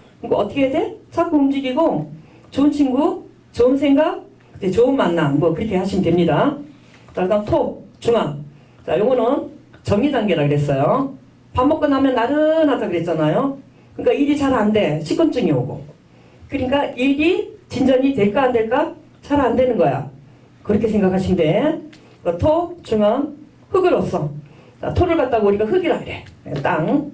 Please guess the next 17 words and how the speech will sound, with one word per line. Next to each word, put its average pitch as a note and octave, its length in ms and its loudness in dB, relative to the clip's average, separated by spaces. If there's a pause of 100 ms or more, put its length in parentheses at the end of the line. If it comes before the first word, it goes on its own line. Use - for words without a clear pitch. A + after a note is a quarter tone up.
(500)
자, - 140 -6
흙이거든요. D3 680 0 (280)
예, B2+ 160 0
토가 A3 220 0
엄청나게 G#3 440 0
중요합니다. E3 540 2
나중에는 D#3 480 2
보면. D#3 560 0 (400)
그러면 D3+ 280 0
황색이라고 D4+ 560 2
한다. C4+ 400 0 (480)
예, D3+ 140 0
그래서 G3+ 200 -2
이걸 G#3+ 300 2
토를 D#4+ 220 0
갖다가 G#3+ 260 -2
우리가 G#3 360 0